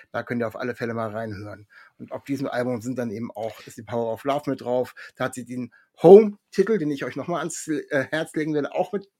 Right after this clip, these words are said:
zum dritten Mal draufgepackt. Ja, und danach hat sie eben noch drei Alben, glaub ich, gemacht. Und jetzt nimmt sie eben Anlauf. Und, ähm, ich weiß jetzt nicht, ob jetzt demnächst ein neues Album rauskommt.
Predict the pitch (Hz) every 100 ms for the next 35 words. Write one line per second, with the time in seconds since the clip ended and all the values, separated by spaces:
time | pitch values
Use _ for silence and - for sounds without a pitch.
0 | - 160 196 196 180 170 170 175 175 -
1 | 165 _ - - - - - 120 113 113
2 | 113 120 123 113 120 113 - - 110 104
3 | - 123 120 123 - 117 117 - - 107
4 | 110 - - _ - - - 123 120 -
5 | 120 113 113 117 117 113 117 107 - 120
6 | 107 - - 117 107 107 110 - _ _
7 | _ _ _ _ _ - - - 131 127
8 | - 127 - - 120 - 117 117 - 117
9 | 117 123 123 127 120 113 117 - 123 120
10 | - - - -